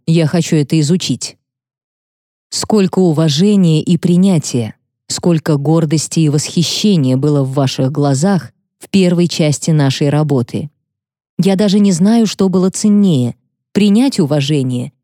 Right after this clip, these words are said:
или почувствовать внутри себя глубочайшее уважение к другим. Да это и не важно. Этот опыт сохранился в вас. Теперь он ваш. И мы пошли дальше. Туда,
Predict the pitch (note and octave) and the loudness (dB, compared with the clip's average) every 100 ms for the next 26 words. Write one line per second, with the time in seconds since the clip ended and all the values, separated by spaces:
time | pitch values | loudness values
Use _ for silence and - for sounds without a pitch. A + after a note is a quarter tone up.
0 | _ - B3+ B3+ B3 - B3+ - A3 G3+ | _ 0 2 2 0 0 -2 0 -2 0
1 | G#3+ F3+ F#3+ G3 F#3+ F#3 - E3 F#3 A#3 | -2 0 0 0 0 0 -2 -2 0 0
2 | G3 F3+ D#3 C#3+ - E3+ F#3 - F#3 E3 | 0 0 0 -2 -2 0 -2 0 0 0
3 | C#3+ C3+ C#3 C3 C#3 C#3 E3 F#3 D#3+ D3+ | 0 -2 -2 -2 -2 -2 0 -2 -2 -4
4 | G#2+ - _ _ _ _ _ _ _ _ | -6 -14 _ _ _ _ _ _ _ _
5 | _ F3 G3 B3 B3+ B3 B3 A3+ F#3+ C3 | _ -2 0 0 2 2 2 2 0 -2
6 | C3 B2 _ _ _ _ _ - F3 E3 | -6 -10 _ _ _ _ _ -2 -2 0
7 | D#3+ D#3+ D3+ F3+ - E3 F3+ G3 G#3+ C3+ | 0 0 0 -4 -4 -2 0 2 2 -2
8 | - C3 B2 B2+ C3+ - _ _ _ _ | -4 -4 -4 -8 -8 -12 _ _ _ _
9 | _ _ - - F3 D#3 D#3+ - _ - | _ _ -10 -4 -2 0 -2 -2 _ -2
10 | E3+ E3 D#3 F3+ C3 - - _ _ _ | 0 0 0 -2 -4 -10 -20 _ _ _
11 | _ _ _ _ _ _ - G3+ F3+ G3 | _ _ _ _ _ _ -4 0 2 2
12 | C#4 A#3+ - G3+ E3+ B2+ B2 - - _ | 0 -4 -2 -2 0 -4 -6 -10 -12 _
13 | _ _ _ _ _ - G#3+ F3+ C3 | _ _ _ _ _ -2 0 0 -2